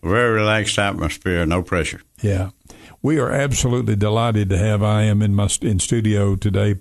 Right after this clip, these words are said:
Speaker 2: Brother Ben Chapman, and, uh, enjoying our conversation with him.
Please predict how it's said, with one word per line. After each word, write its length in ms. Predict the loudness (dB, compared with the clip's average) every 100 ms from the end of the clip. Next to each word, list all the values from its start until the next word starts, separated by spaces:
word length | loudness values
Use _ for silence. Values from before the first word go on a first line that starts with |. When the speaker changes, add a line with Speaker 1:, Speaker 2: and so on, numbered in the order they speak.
| -6
Speaker 2:
Brother 240 | -4 -2 0
Ben 240 | 0 0
Chapman, 580 | 0 -2 0 0 0 -4 -12 -20 -10 -2
and, 280 | 0 2
uh, 40 | 2 2
enjoying 480 | 0 0 0 0
our 100 | 0
conversation 760 | -2 -2 0 0 0 -2 0 0
with 140 | 2 2
him. 320 | 2 0